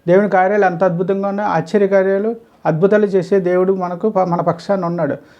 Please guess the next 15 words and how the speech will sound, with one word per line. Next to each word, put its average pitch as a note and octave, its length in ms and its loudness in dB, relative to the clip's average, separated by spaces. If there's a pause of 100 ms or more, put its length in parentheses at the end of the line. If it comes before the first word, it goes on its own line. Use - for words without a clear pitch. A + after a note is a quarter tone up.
(160)
అక్కడ F3 200 2
ఉన్న F#3+ 140 0
వారందరూ G#3 440 2
కూడా G#3 340 2
దేవుని F#3+ 320 2
మాటకు G3 360 0
విధేయులై, G#3 560 2
దేవుని F#3 340 -2
మాటకు G3 280 0
లోబడి, G3+ 520 2 (420)
దేవుని G#3+ 240 6
మాటను G#3+ 300 2
విశ్వసించి A3+ 720 2 (720)
వలలు G#3+ 260 4
వేశారు. F3+ 380 2